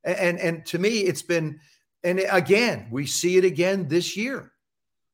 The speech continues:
The, the, the penalties, again, have, have really, I think, created issues for that football team. They've got talent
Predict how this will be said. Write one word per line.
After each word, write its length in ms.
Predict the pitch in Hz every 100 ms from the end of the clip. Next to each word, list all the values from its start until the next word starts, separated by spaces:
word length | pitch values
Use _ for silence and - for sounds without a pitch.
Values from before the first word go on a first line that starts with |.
| _
The, 420 | 107 156 151 151
the, 240 | 143 143 139
the 100 | 139
penalties, 560 | 135 165 175 170 190 170
again, 320 | 139 185 202
have, 180 | 156 -
have 160 | 139 131
really, 280 | 160 160
I 80 | 147
think, 240 | 147 151 143
created 520 | 139 135 147 156 165
issues 420 | 202 233 151 -
for 100 | 135
that 180 | 151 165
football 400 | - 214 139 113
team. 160 | 113
They've 200 | 113 254
got 240 | 277 190 -
talent 340 | 156 214 170